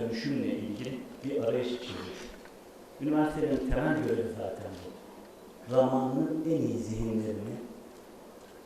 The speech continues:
bir araya getirmek. Eğer bunu yapamıyorsunuz, orası üniversite değil. Birçok üniversite dediğimiz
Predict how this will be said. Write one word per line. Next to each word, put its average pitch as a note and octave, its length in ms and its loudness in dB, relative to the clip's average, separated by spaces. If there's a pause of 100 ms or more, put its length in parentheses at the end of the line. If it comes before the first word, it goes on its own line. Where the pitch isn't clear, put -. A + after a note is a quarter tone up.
(180)
bir B2+ 120 4
araya - 240 8
getirmek. - 540 -2 (1400)
Eğer C#3+ 300 4
bunu D3+ 180 6
yapamıyorsunuz, E3+ 680 8
orası C#3 260 6
üniversite C#3 460 4
değil. B2+ 280 0 (600)
Birçok E3 400 4
üniversite D3+ 400 6
dediğimiz A2+ 640 -2